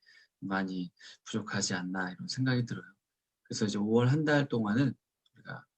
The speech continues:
어, 짧게 짧게 좀 기독교의 그런 흐름에 대해서 좀 알아보고 그 가운데서 중요한 사건들을 좀 살펴보는 시간을 좀 가지면 좋을 것 같아요. 어, 우리가 지금 이제 예수님을 믿고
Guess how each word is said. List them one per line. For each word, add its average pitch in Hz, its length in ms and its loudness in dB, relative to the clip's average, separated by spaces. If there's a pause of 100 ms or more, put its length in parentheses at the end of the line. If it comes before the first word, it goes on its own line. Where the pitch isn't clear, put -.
(160)
어, - 120 -20 (100)
짧게 165 320 2
짧게 113 520 -2
좀 - 140 -10
기독교의 98 600 -4
그런 - 200 -10
흐름에 185 400 4
대해서 98 440 -2 (400)
좀 - 140 -6
알아보고 101 800 -2 (280)
그 117 260 8
가운데서 110 500 4
중요한 101 340 -2
사건들을 123 880 2 (400)
좀 98 320 -6
살펴보는 117 600 0
시간을 139 540 4 (200)
좀 - 140 -20 (320)
가지면 - 560 -8
좋을 101 240 -4
것 - 100 -10
같아요. 87 340 -6 (800)
어, 104 80 -8
우리가 123 240 6
지금 127 460 2
이제 113 140 6
예수님을 135 400 8
믿고 120 680 -4